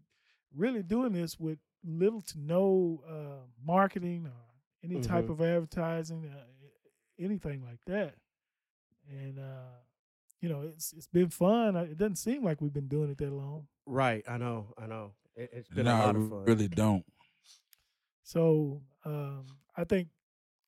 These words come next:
Speaker 1: we should, you know, try to,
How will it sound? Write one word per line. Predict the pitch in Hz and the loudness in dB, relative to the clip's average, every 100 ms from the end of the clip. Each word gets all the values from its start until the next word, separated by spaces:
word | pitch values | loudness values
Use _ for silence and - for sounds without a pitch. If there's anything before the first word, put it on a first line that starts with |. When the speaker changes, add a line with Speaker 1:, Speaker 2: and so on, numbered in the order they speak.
| 190 | -6
Speaker 1:
we | 156 170 | -2 0
should, | 165 - 151 143 143 _ _ _ _ _ _ _ _ _ | -2 -4 -4 -4 -6 _ _ _ _ _ _ _ _ _
you | 196 | -2
know, | 190 | -2
try | 165 202 190 | -2 -2 0
to, | 175 160 | 0 -2